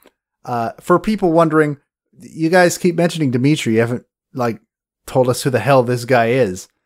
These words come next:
Uh, Dimitri is the first member of the Claw Gang that you take on in the game. He is a failed artist who tried to, uh, make it in the Paris art scene, but found the art community to be thoroughly unimpressed with his work.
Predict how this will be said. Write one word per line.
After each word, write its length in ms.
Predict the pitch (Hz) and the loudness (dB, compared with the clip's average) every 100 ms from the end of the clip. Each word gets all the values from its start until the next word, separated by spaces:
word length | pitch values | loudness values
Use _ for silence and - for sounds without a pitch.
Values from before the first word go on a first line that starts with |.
| _ | _
Uh, 120 | 123 120 | -6 -2
Dimitri 380 | 151 170 180 | 0 2 2
is 120 | 151 127 | 0 0
the 100 | 147 | -4
first 520 | - 151 147 - - | 0 0 0 -10 -12
member 300 | 127 127 120 | -6 -2 0
of 80 | 113 | -2
the 80 | 110 | -4
Claw 260 | - 123 120 | 0 2 2
Gang 300 | 123 131 139 | 0 -4 -6
that 140 | 101 | -8
you 80 | 98 | -10
take 240 | - 101 | -8 -6
on 180 | 104 104 | -6 -4
in 60 | 95 | -6
the 100 | 95 | -4
game. 320 | 127 147 170 _ _ _ | -4 -4 -8 _ _ _
He 120 | 139 | -4
is 120 | 139 | -2
a 80 | 131 | -2
failed 340 | - 151 147 139 | 0 4 2 2
artist 460 | 143 196 359 - _ | -2 -2 -8 -18 _
who 120 | 120 | -12
tried 440 | 113 - 139 147 139 | -6 0 0 0 -4
to, 220 | - 143 | -4 0
uh, 120 | 127 | 0
make 200 | 131 208 | 0 -4
it 80 | 226 | -4
in 100 | 202 | -6
the 60 | 170 | -4
Paris 360 | 202 208 - | -2 0 0
art 260 | - 202 160 | 0 0 0
scene, 460 | - 160 117 98 92 | -2 0 0 -2 -2
but 200 | 120 - | -6 -4
found 280 | 139 131 | -2 -2
the 180 | 113 120 | -4 -2
art 200 | 127 117 | -2 0
community 440 | 127 120 113 107 104 | -2 -2 0 -2 -4
to 120 | 110 | -2
be 300 | 117 113 107 _ _ _ _ _ _ | -2 -2 -4 _ _ _ _ _ _
thoroughly 760 | - 320 339 143 113 123 143 _ _ _ - | 0 2 4 2 0 -4 -8 _ _ _ -6
unimpressed 800 | 147 135 127 135 120 - - - _ _ _ | -2 0 0 0 0 -4 -16 -20 _ _ _
with 160 | - 120 | -6 -4
his 160 | 113 131 | -4 -2
work. 340 | 113 85 | -2 -4